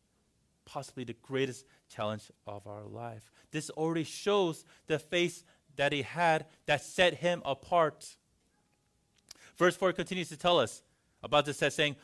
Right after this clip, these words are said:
"On the third day, Abraham lifted up his eyes and saw the place from afar." Abraham had, Abraham had to think and wrestle with this thought of having to sacrifice his son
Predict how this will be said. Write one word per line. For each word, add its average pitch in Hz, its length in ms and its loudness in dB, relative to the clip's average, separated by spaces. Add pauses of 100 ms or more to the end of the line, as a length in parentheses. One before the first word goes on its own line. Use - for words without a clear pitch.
(140)
"On 143 120 2
the 165 80 4
third 220 420 4
day, 190 180 4
Abraham 160 500 0
lifted 175 300 0
up 170 120 -2
his 151 140 -4
eyes 120 260 2
and 117 180 -10
saw 151 460 -4
the 143 120 -6
place 120 340 -4
from 117 180 -8
afar." 92 520 -10 (2000)
Abraham 151 340 2
had, 156 340 -2 (120)
Abraham 156 400 0
had 151 140 -4
to 143 80 -8
think - 400 -4 (460)
and 117 260 -4
wrestle 147 340 4
with 123 160 -4
this 127 160 -8
thought 143 340 2 (180)
of 107 140 -6
having 139 240 -4
to 127 80 -12
sacrifice 147 540 -4
his 123 120 -12
son 107 380 -6